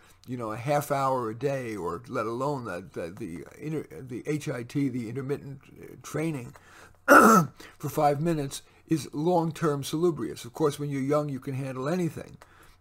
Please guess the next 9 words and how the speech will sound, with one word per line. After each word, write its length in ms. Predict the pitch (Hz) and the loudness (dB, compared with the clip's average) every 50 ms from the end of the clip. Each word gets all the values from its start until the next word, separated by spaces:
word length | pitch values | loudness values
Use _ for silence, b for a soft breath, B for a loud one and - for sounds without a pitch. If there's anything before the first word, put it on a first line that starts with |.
| B - | B -10
and 220 | 143 139 139 135 | -8 -6 -6 -6
in 160 | - - 143 131 | -6 -6 -6 -6
itself, 420 | 123 - - 170 160 156 143 135 | -6 0 2 4 4 4 2 0
it's 140 | 131 117 - | -4 -8 -6
not 160 | 135 131 127 | -6 -6 -6
gonna 160 | 127 110 113 | -8 -10 -12
kill 240 | 117 - 165 151 147 | -4 -2 0 0 0
you. 200 | 127 98 80 - B B B B B B B B B _ | 0 -4 -6 -10 B B B B B B B B B _
But 220 | 147 135 - - | -2 -2 -2 -4